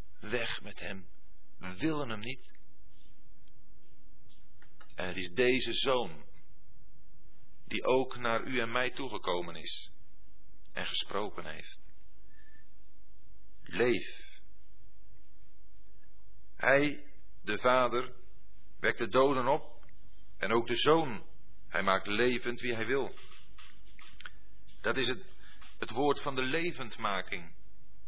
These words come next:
Maar vers tweeëntwintig en het volgende, dat geven aan dat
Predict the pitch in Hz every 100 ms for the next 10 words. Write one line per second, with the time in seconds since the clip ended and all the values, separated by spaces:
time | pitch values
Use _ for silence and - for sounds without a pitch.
0 | - - - - 101 123 - 123 135 135
1 | 117 110 135 135 127 - 127 110 - 147
2 | 139 131 120 123 139 131 123 131 135 131
3 | - - - - - - - - 139 135